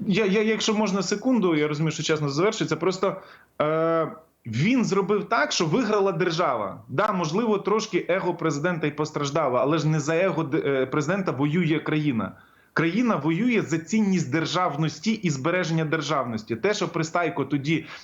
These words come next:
ну, знову ж таки, він вийшов, можливо, з трошки не зовсім доречним коментарем, але цей коментар врятував дружбу держав. Тобто коментар з точки зору інституційності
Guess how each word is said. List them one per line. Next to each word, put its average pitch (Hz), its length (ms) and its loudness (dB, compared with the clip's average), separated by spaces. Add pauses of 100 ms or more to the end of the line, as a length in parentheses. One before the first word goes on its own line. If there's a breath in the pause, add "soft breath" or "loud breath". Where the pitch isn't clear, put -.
(100)
ну, 233 260 0
знову 202 260 2
ж - 60 -4
таки, 165 200 -2
він 202 180 2
вийшов, 208 360 2
можливо, 190 320 2
з 165 80 -2
трошки 202 340 0
не 180 100 2
зовсім 185 380 0
доречним 175 440 0
коментарем, 160 600 0
але 160 220 2
цей 165 160 -2
коментар 156 640 -2 (140 loud breath)
врятував 170 760 0
дружбу 170 440 0
держав. 156 720 0
Тобто 131 240 -2
коментар 160 520 0
з - 100 -12
точки 160 320 0
зору 160 240 2
інституційності 151 880 0